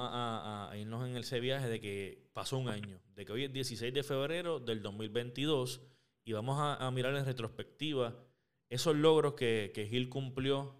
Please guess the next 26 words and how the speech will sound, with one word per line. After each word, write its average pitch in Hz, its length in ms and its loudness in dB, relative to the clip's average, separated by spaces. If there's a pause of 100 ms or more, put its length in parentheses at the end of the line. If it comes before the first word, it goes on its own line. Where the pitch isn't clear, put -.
(240)
en 107 120 -12
el 104 100 -6
dos 101 120 -4
mil 101 140 -4
veintiuno. 110 640 -4 (760)
¿Qué, 127 260 -6
cuáles 139 260 0
esas 160 220 -2
metas 143 380 -4
que 127 80 -4
tú 120 80 -4
dices, 117 240 -4
"Esto 117 220 -8
tiene 135 180 -6
que 127 100 -2
darse 127 280 -2
este 113 200 -8
año, 101 360 -6
yo 95 100 -8
voy, 127 260 -6 (120)
estoy - 160 -18
trabajando 151 500 0
para 107 180 0
eso 104 140 0
este 110 160 0
año"? 92 300 -4